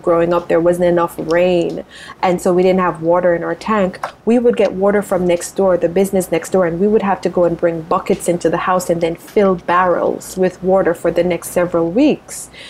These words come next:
And so water is such an important issue because when I was little, I, I, I didn't get sick a lot, but one of the most,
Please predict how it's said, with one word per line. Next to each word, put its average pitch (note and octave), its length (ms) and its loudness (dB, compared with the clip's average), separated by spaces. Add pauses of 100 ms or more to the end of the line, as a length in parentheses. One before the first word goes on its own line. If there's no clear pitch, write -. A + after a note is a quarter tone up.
(160)
And G3+ 220 2
so G#3 240 0
water A3 520 2
is F3+ 180 2
such D4+ 400 0
an B3 80 2
important A3 520 0
issue C#4+ 280 2
because A3 340 0
when F#3+ 160 2
I C#4+ 120 2
was G4 200 2
little, C4 340 2
I, C#4 300 2
I, B3 100 2 (220)
I B3 80 2
didn't D#4 200 2
get - 180 0
sick - 240 -4
a A#3 60 2
lot, F3 280 2
but F#3 120 2
one G#3+ 180 2
of G#3+ 100 0
the A3 80 2
most, G3+ 420 2